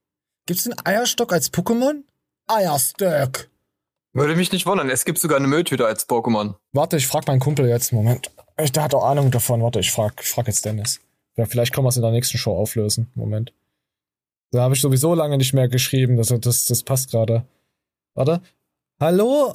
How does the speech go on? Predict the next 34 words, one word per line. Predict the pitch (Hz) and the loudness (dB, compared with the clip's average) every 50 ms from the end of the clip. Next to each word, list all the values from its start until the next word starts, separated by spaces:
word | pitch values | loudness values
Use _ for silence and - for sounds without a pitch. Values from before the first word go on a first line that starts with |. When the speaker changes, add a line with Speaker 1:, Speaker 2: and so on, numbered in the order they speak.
| - - 208 | -2 0 2
Speaker 1:
Dennis, | 185 156 190 214 247 277 285 269 - | 2 4 2 2 2 0 0 0 0
mein | 226 214 214 196 | 0 0 0 0
Kumpel. | - 202 208 214 240 240 240 220 | 0 0 0 2 2 2 4 2
Ich | 190 180 | 0 0
bin | - 190 | 0 0
grad | 180 202 196 185 | 0 2 2 2
in | 185 | 2
der | 165 156 | 2 2
YouTube-Aufnahme. | 170 220 - 175 135 123 123 131 131 143 135 135 147 156 156 147 | 0 -2 -4 0 0 2 2 2 2 2 2 4 4 4 4 4
Wir | 135 147 | 2 2
gucken | 143 - 180 185 165 | 0 0 2 2 4
uns | 151 143 - | 4 2 0
grad | - - 139 131 - | 0 0 0 0 0
Eierstöcke | - 135 160 151 135 131 - 123 120 - 127 113 | 0 2 2 2 2 2 0 -2 0 0 0 2
an | 107 117 120 127 131 131 120 101 | 2 4 4 4 4 4 4 2
mit | 127 127 | 0 0
Zysten. | 127 - 151 147 - - - - 120 120 120 | 0 0 0 0 0 -2 -2 0 0 0 0
Und | 73 101 120 | 2 0 0
ich | 120 - - | 0 0 0
will | 135 139 143 127 | 0 2 2 2
wissen, | 131 151 151 - 170 131 127 | 0 0 0 0 -2 -4 -2
ob | - 117 139 135 | -2 -2 0 0
es | 143 135 - - | 0 -2 0 0
davon | 135 131 127 - - 139 135 135 135 127 | 0 0 0 2 2 2 2 2 2 0
ein | - - 123 127 127 | 0 2 2 2 2
Pokémon | 131 - 160 - 156 127 120 113 | 2 0 -2 0 2 2 2 2
gibt, | 110 120 117 - - | 0 -2 -2 -2 -2
was | 113 - | -2 0
wie | - 117 | 0 0
ein | 113 107 | 0 0
Eierstock | - 113 135 135 131 131 - 123 123 - | 0 2 2 2 2 2 0 -2 -2 0
aussieht | - 117 113 - 117 - | 0 0 0 -2 -4 -2
mit | - 123 117 | -2 -2 -2
Zysten.“ | - - 139 127 - - _ - 107 107 104 | 0 -2 0 0 0 -2 _ -6 -8 -8 -8